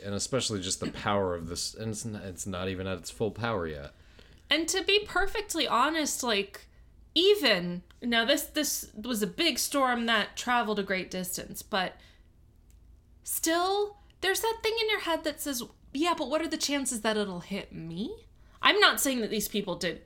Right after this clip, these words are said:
Speaker 2: kn-, knew about it and
Speaker 1: Sure.
Speaker 2: were, like, not thinking, but, um, but it, it is kind of, like, a weird
Speaker 1: I don't know, if I
Speaker 2: It's
Speaker 1: lived
Speaker 2: gotta
Speaker 1: in,
Speaker 2: hit somebody, I
Speaker 1: if I lived
Speaker 2: guess.
Speaker 1: in the Midwest, I'd feel like, "Well, I'm gonna get hit by one at some point."
Speaker 2: Mm.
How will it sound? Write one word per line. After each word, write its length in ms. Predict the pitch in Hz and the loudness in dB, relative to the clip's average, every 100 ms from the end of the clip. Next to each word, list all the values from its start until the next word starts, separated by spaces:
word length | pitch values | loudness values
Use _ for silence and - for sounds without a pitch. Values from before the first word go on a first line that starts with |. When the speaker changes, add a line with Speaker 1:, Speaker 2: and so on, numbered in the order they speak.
| - | -6
Speaker 2:
kn-, 240 | 208 240 | 0 4
knew 200 | 269 294 | 4 6
about 300 | 214 175 170 - | 4 4 2 -2
it 120 | - | -2
and 120 | 202 | 0
Speaker 1:
Sure. 120 | 180 104 | 4 4
Speaker 2:
were, 240 | 98 - | 2 -2
like, 260 | 185 175 170 | -4 -6 -4
not 240 | 165 - | -8 -6
thinking, 400 | 233 247 202 156 | -4 -4 -6 -8
but, 260 | 185 180 - - - - - - | -6 -4 -6 -14 -18 -20 -8 -2
um, 600 | 190 180 165 - - 185 - - - - - - - - 202 | 0 0 -2 -8 -12 -16 -20 -20 -20 -20 -20 -20 -20 -14 -4
but 400 | 233 214 185 - - | 2 2 2 -4 0
it, 200 | 220 214 | 2 4
it 120 | 220 226 | 2 2
is 160 | 330 | 2
kind 320 | - 247 240 214 | 2 2 2 2
of, 140 | 180 | 0
like, 200 | 185 180 | -2 -2
a 60 | 180 | -4
weird 500 | 170 175 170 165 - - - - - - - - - - - | -2 -2 -2 -4 -10 -20 -20 -20 -20 -20 -20 -20 -20 -14 0
Speaker 1:
I 60 | 131 | 2
don't 140 | 139 | 4
know, 160 | 120 113 | 6 4
if 80 | 104 | 4
I 80 | 127 | 4
Speaker 2:
It's 60 | 156 | 6
Speaker 1:
lived 120 | 156 | 8
Speaker 2:
gotta 160 | 370 | 8
Speaker 1:
in, 60 | 320 | 6
Speaker 2:
hit 120 | 339 | 2
somebody, 380 | - 294 220 170 | 2 2 2 0
I 60 | 175 | 0
Speaker 1:
if 120 | 170 | 2
I 200 | 214 160 | 4 6
lived 160 | 165 147 | 6 6
Speaker 2:
guess. 40 | |
Speaker 1:
in 60 | 135 | 6
the 40 | 107 | 4
Midwest, 560 | 117 110 104 110 - | 2 0 2 2 0
I'd 220 | 87 104 | -2 -4
feel 300 | 92 - 110 | -4 -4 -2
like, 200 | 98 95 | 0 -2
"Well, 200 | 104 104 | -2 -4
I'm 180 | 95 104 | -2 -4
gonna 160 | 113 107 | -2 -2
get 140 | 92 | -2
hit 160 | 104 117 | -2 -2
by 120 | 98 | -4
one 160 | 98 104 | -4 -4
at 100 | - | -4
some 220 | 117 117 | -4 -4
point." 340 | 202 101 190 185 | -2 -2 -2 -4
Speaker 2:
Mm. 340 | 175 170 | -6 -8